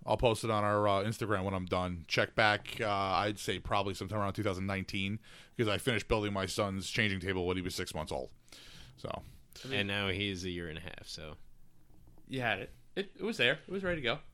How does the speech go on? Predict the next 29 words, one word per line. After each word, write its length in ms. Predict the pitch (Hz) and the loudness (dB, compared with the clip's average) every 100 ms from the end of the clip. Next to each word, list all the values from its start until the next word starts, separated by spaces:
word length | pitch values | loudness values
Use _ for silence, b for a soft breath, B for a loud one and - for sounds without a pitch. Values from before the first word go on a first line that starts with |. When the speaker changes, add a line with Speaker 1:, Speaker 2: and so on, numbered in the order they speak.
| - | 2
Speaker 1:
We 100 | 123 | 4
still 180 | - 180 | 10 8
change 260 | - 151 135 | 10 8 6
him 80 | 92 | 4
on 140 | 92 | 2
it. 60 | 95 - | 0 -4
In 60 | 117 | 2
Speaker 2:
There 40 | |
you 60 | 123 | 12
Speaker 1:
fact, 260 | 160 160 143 | 12 12 10
you 60 | |
know 80 | 131 | 10
what? 280 | 127 151 - | 12 10 10
I 180 | - 123 | 8 8
loved 300 | 139 135 110 | 10 8 6
it. 100 | 123 - - | -4 -4 -4
So 220 | - 139 | 6 6
beautiful, 400 | 131 123 123 117 | 6 4 8 6
I'm 60 | |
gonna 160 | 110 104 | 6 0
change 240 | 117 104 | 0 2
myself 400 | 95 90 98 87 | 2 0 2 2
on 120 | 82 78 | 0 -2
it 60 | |
at 60 | 80 | -2
some 160 | 82 | -4
point. 240 | - 78 - - - - - - - - - - - - | -4 -8 -8 -16 -20 -20 -20 -20 -20 -20 -20 -20 -14 -6
Speaker 2:
I, 220 | 92 113 | -2 0
Speaker 3:
Uh, 380 | 85 82 80 | -2 -4 -6